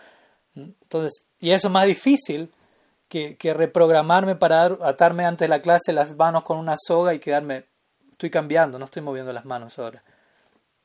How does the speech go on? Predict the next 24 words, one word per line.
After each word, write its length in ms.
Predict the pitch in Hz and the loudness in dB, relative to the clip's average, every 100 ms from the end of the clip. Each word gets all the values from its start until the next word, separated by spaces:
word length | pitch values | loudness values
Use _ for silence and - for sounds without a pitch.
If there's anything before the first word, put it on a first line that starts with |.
| _ - | _ -8
Pero 180 | 151 175 | -2 -2
eso 160 | - | -4
no, 180 | 170 170 | -6 -6
no 140 | 160 | -4
garantiza 560 | 185 170 156 165 185 185 | 0 0 0 -4 -2 -2
que, 180 | 165 131 | -2 -14
que 120 | 143 | -14
estoy 580 | - - 160 160 123 110 _ _ _ _ - | -12 -4 -2 -2 -8 -14 _ _ _ _ -4
ofrendando 880 | 175 - 156 139 160 190 175 143 | -4 -2 -4 0 2 4 2 -4
el 60 | 131 | -4
movimiento 640 | 135 135 135 143 143 139 | -4 -4 -4 -6 -6 -4
de 80 | 131 | -6
mis 100 | 131 | -6
manos 420 | 139 147 135 135 139 | -6 -6 -6 -10 -14
en 80 | |
una 120 | 131 127 | -12 -12
dirección 400 | 127 123 - 135 | -12 -14 -18 -20
superior. 380 | 143 156 190 | -18 -14 -8
Eso 160 | 165 170 | -6 -6
es 40 | |
más 340 | 147 139 156 170 | -6 -2 0 0
desafiante. 520 | 165 165 202 214 - _ _ _ _ _ - _ _ _ _ _ | -4 -8 -10 -14 -14 _ _ _ _ _ -20 _ _ _ _ _
Pero 140 | 139 147 | -2 0
bueno, 240 | 220 | 0